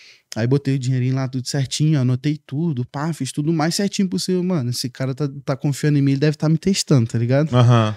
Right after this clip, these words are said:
Speaker 1: Eu vou anotar
Speaker 2: Ó a
Speaker 1: tudo, vou
Speaker 2: ideia.
Speaker 1: fazer tudo o mais certo do mundo pra, tipo assim, pra ele ver que eu sou de confiança. Aí, pô, fiz tal, não sei o quê.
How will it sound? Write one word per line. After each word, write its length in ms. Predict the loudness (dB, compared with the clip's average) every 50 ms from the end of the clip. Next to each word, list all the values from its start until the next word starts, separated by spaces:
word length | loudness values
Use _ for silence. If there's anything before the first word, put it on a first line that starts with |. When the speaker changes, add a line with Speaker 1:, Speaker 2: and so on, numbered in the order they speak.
| -6 _
Speaker 1:
Eu 120 | 2 4 4
vou 140 | 6 6
anotar 420 | 6 6 6 4 4 4 2 2 2
Speaker 2:
Ó 80 | 4 6
a 40 | 6
Speaker 1:
tudo, 120 | 8 8 8
vou 40 | 8
Speaker 2:
ideia. 160 | 8 8 8
Speaker 1:
fazer 180 | 8 8 8 8
tudo 240 | 8 6 8 8 8
o 40 |
mais 220 | 8 8 6 6 6
certo 360 | 6 6 6 6 4 4 6
do 120 | 8 8
mundo 500 | 10 10 10 8 8 8 6 6 4 2 2 -2 _ _ _ -20 -20 -20 -20 _ _ _
pra, 160 | 2 2 2
tipo 160 | 2 2 2
assim, 280 | 2 4 4 4 4 4
pra 160 | 4 4 4
ele 120 | 6 6 6
ver 120 | 4 4
que 80 | 4 2
eu 40 |
sou 140 | 2 2 2
de 100 | 0 2
confiança. 680 | -2 -2 -2 0 2 4 6 6 6 4 2 0 -4 -6 -6 _ _ _ _ _ _ -20 -20 -20 _ _ _
Aí, 260 | -4 0 0 2 0
pô, 400 | 0 -4 _ 0 0 2 2 0 -2 -6 -10 _ _ _ _ _
fiz 360 | -10 -6 -4 -4 -4 -4 -6
tal, 160 | -6 -4 -4 -4
não 80 | -4
sei 160 | -4 -4 -6
o 20 | -6
quê. 260 | -6 -8 -8 -8 -8